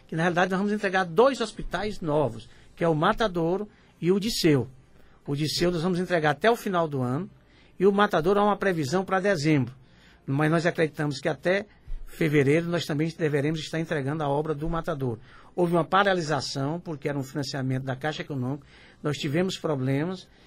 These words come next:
e ao depois o prefeito me determinou, e eu, em entendimento com a Caixa Econômica,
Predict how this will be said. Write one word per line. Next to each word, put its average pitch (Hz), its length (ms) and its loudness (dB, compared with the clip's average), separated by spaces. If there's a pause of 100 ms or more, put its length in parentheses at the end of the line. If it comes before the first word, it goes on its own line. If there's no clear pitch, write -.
(180)
e 156 140 0
ao 190 160 4
depois 196 600 2
o - 80 -8
prefeito 151 500 -4
me 160 120 -2
determinou, 156 760 -2 (480)
e 147 200 0
eu, 156 340 4
em 170 100 0
entendimento 156 520 -2
com - 60 -4
a 160 60 -4
Caixa 160 200 -4
Econômica, 143 560 -4